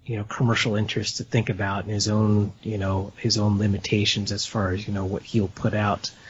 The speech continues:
You know, he's not gonna put out probably every little, you know, indie, you know, gem in the rough that's out there. He's gotta think about, you know, keeping his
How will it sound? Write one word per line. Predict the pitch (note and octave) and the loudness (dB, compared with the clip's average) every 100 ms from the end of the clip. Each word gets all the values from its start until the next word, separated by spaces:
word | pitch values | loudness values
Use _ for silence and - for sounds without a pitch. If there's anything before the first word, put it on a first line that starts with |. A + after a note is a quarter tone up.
| - - | -18 -2
You | C#3 | 2
know, | G#2 | 2
he's | G2+ | 2
not | G2+ | 0
gonna | G2+ F#2 | -2 2
put | - | 2
out | G2+ G2 - - | 2 -4 -10 -14
probably | - A#2 G#2+ - | 0 2 2 2
every | A#2+ G#2 G#2 | 2 4 4
little, | G2+ G#2 G2+ F#2+ - | 4 4 2 0 -4
you | B2 | -2
know, | G2 G2 - - - - - - - - - | -2 -2 -6 -16 -16 -18 -20 -20 -20 -20 4
indie, | B2+ A#2+ A2+ G#2+ G#2+ G#2 A#2+ | 8 8 6 4 4 2 -2
you | A2+ A2 | -2 0
know, | G2+ F#2+ | 0 0
gem | F#2+ A2+ G#2+ | 4 4 6
in | |
the | G2+ | 4
rough | G2 G#2 - | 4 2 0
that's | G2 - | -4 2
out | A#2+ A2 - | 2 2 2
there. | G2+ | -2
He's | G2+ A2 | 0 0
gotta | - G#2 F#2+ | 2 0 0
think | A2+ G2+ | -2 -2
about, | F#2+ F#2+ G2 - - - - | -2 -2 -2 -4 -6 -10 -10
you | G#2 | -6
know, | F#2+ F#2 G2 - _ - | -6 -6 -8 -18 _ -8
keeping | - A#2 A#2 G2+ | 4 4 6 4
his | - A2+ G#2 - - | 6 6 6 4 2